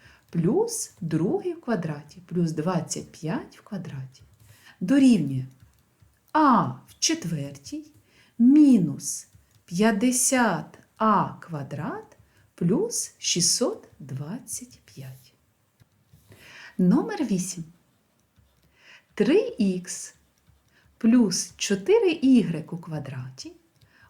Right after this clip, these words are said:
помножене на три ікс мінус чотири ігрек у квадраті. Давайте винесемо квадрат за дужечки. Що в нас буде? Три ікс плюс чотири ігрек помножене на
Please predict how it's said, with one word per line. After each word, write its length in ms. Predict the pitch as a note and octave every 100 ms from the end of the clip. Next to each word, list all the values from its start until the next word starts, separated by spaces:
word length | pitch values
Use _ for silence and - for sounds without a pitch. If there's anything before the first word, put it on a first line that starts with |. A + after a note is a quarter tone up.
| _
помножене 760 | B3+ B3+ B3 B3 F#3+ E3+ E3+
на 260 | E3+ F#3 F3
три 200 | - A3+
ікс 600 | G#3+ - E3+ D#3 - - -
мінус 600 | G3 G#3+ G#3 D3+ C#3+ -
чотири 540 | - E3+ - D3+ D3 D3+
ігрек 560 | F#3 D#4 A#4 G3+ E3 - _ _ G#4
у 60 |
квадраті. 600 | G#4 E4+ B3+ G3+ F#3 - _ _ _ _ _ _ _ _ _ - -
Давайте 440 | F#3+ G#3 G#3 G#3
винесемо 600 | F3 G3+ F3+ F3 D3+ D#3 -
квадрат 640 | - D#3 D3+ E3 F4+ - -
за 200 | G3 B3
дужечки. 560 | G3 F#3+ - C3 - - _ -
Що 240 | - G#4+
в 40 |
нас 180 | F#4 C4+
буде? 320 | F3 D3+ B2+ - _ _ _ _ _ _ -
Три 240 | F#4 G#4
ікс 640 | - D4+ B3 - - - -
плюс 560 | A3 B3 F#3 - - -
чотири 480 | - G#3 F#4+ G4
ігрек 520 | F#3+ D#3 C#3 C3 G3+ - _ _ _ _ _ _ _ -
помножене 720 | B3 B3 B3+ B3+ G#3+ F3+ E3+
на 320 | F3 D#3+ -